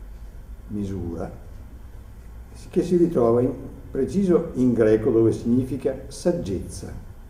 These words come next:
e anche in altre aree. Di questa radice indoeuropea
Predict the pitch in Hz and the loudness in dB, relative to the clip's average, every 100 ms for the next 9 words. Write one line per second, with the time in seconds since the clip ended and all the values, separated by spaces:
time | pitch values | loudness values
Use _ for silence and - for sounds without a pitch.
0 | - - - - - - - - 156 170 | -18 -18 -18 -20 -20 -18 -18 -6 2 4
1 | 185 143 127 120 120 123 98 92 85 87 | 4 4 4 4 4 4 4 2 0 2
2 | 92 98 - - - - - - - - | 2 0 -4 -12 -12 -12 -12 -14 -14 -16
3 | - - - - - - - 123 127 208 | -16 -18 -16 -16 -16 -12 -8 -6 -2 0
4 | 202 165 123 117 123 117 120 110 - 104 | 2 4 4 4 4 4 2 0 0 0
5 | 104 104 101 101 101 101 98 92 87 113 | 0 -2 0 2 2 2 0 0 0 -2